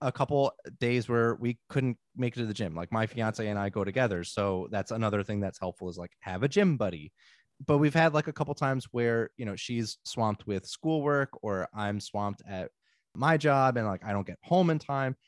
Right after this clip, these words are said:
And yet I still managed to go the next time. So, okay, I didn't ma-, manage to go to the gym on Thursday. I go to the gym on Saturday. That's fine. And because I have this mindset of I go to the gym on these days and there's no ifs, ands, or buts,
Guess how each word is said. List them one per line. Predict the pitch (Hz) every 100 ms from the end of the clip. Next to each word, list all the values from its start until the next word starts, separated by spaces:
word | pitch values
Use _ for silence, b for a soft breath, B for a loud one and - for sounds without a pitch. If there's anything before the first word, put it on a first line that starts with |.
| _ _ -
And | 143 147
yet | 147 147 - _ _ _ _ _ -
I | 143
still | 139 185
managed | 170 156 -
to | 139
go | 135
the | 127 117
next | 123 -
time. | - 71 60 _ _
So, | - 135 117 117 -
okay, | 139 123 113
I | 120 123
didn't | 139 131
ma-, | 135
manage | 131 123 117
to |
go | 120
to | 120
the |
gym | 113 120
on | 117
Thursday. | 139 156 156 160 165 - _ _
I | 107
go | 135
to | 131
the |
gym | 113 110
on | 104
Saturday. | 95 73 65 - - - -
That's | 143 -
fine. | - - - - b b
And | - 139
because | 131 - 165
I | 165
have | 143 123 123 113
this | 113 104 - - -
mindset | 110 127 160 151 101 92
of | 101 - -
I | 113 127 127
go | 120 120 120
to | - 120 113
the | 113 113
gym | 110 120 110 78 - _ _ _
on | 131 120 123
these | 113 113 110
days | - 113 92 55 - - _ _ -
and | 110
there's | 110 95
no | 117 127 131 131
ifs, | 123 -
ands, | 120 110
or | 104
buts, | 165 135 117 -